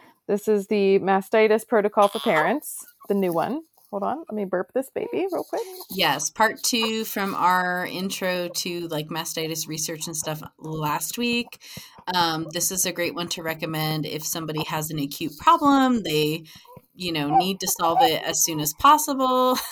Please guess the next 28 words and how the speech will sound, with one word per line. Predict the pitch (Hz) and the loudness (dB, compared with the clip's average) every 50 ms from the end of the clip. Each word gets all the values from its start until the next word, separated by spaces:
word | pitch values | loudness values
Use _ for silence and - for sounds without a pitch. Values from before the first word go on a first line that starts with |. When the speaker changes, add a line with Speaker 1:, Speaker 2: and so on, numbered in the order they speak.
| - - - | -8 -2 -2
Speaker 2:
<laughs> | 302 302 - 339 - 294 | -2 0 0 2 6 6
Marty, | 254 202 165 120 - - - - - - - - - - | 6 6 4 -6 -10 -12 -14 -18 -16 -14 -8 -8 -6 -6
she's | - - - - | -6 -8 -10 -10
so | - - - - | -12 -12 -14 -8
cute. | 170 147 101 - - - - - - 220 - - | -6 -4 -2 -2 -2 -2 -4 -14 -14 -14 -8 0
Um, | 202 202 202 196 190 185 175 165 151 | 2 4 6 8 8 6 6 4 2
it | - 185 185 | -4 -4 0
gives | 202 202 196 190 - | 0 2 2 2 0
some | 208 185 180 | 0 -2 -4
really | 170 180 180 180 175 | -4 -4 -4 -4 -4
practical | 170 - 196 175 156 156 156 - 165 - 175 156 156 156 151 151 147 143 - - | -4 0 2 2 2 2 -2 -10 -8 -4 -2 -2 0 0 0 0 -2 -2 -4 -4
how-tos | - - 170 165 160 - - 165 151 151 151 147 147 147 - | -2 -2 0 0 -2 -4 -4 -2 -2 0 0 0 0 0 -2
and | - 165 165 165 | -2 -2 -4 0
what | 156 156 156 - - - | 2 4 4 4 2 0
not | 165 160 147 - - - | -6 -6 -6 -6 -6 -10
to | - 156 | -10 -10
do, | 156 151 127 95 | -10 -12 -12 -10
especially. | 87 - - - - - - - 98 82 90 82 - _ _ _ - - - _ _ - - - - - - - - - - - - - - 494 | -8 -8 -8 -8 -8 -12 -12 -12 -12 -14 -18 -20 -20 _ _ _ -20 -20 -20 _ _ -20 -20 -18 -12 -12 -10 -8 -4 -4 -4 -2 0 2 2 2
Speaker 1:
Oh, | 508 - - 262 233 208 214 208 196 - | 2 2 0 -2 -2 -2 -4 -6 -6 -8
honey, | 240 - - - - - 311 311 311 - | -10 -12 -12 -16 -18 -18 -20 -18 -14 -8
I | 285 285 269 226 | -6 -4 -4 -4
know. | 196 - - - - - | -4 -6 -8 -8 -6 -4
It's | - 277 - - | -4 -4 -4 -2
hard | 240 254 226 208 - | 0 2 2 2 2
to | 208 | 2
have | 208 196 214 202 | 0 0 0 -2
so | - - 214 190 | -2 -2 -2 0
much | 180 175 - | 0 2 4